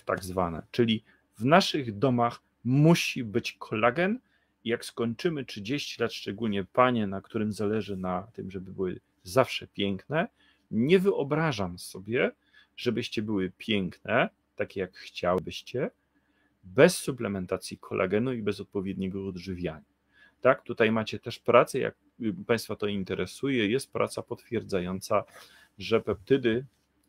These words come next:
z kolagenu wchłaniają się do organizmu i, uwaga, służą do budowy kolagenu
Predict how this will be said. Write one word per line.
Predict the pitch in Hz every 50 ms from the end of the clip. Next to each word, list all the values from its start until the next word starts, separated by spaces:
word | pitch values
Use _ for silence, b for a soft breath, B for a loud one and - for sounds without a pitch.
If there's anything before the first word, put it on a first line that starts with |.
| _ _ _
z | - - - - - - 104 95 90 82 - -
kolagenu | - - 160 160 135 110 101 104 101 101 101 98 98 107 - _ _ _
wchłaniają | - - - - - 135 135 131 117 107 104 104 98 95 95 98
się | 95 - - 95 87
do | 82 90 76
organizmu | 80 90 87 92 92 95 98 107 101 104 139 185 208 - _ b b b b b b b _ _ _ _ _ _ _ _ _ -
i, | 175 190
uwaga, | 143 139 147 131 147
służą | - - - - 196 220 240 226 233 214 196 147 120
do | 127 143 143
budowy | 123 117 104 107 107 107 120 113 110 - - _ - -
kolagenu | - 127 123 120 101 92 92 92 92 90 87 90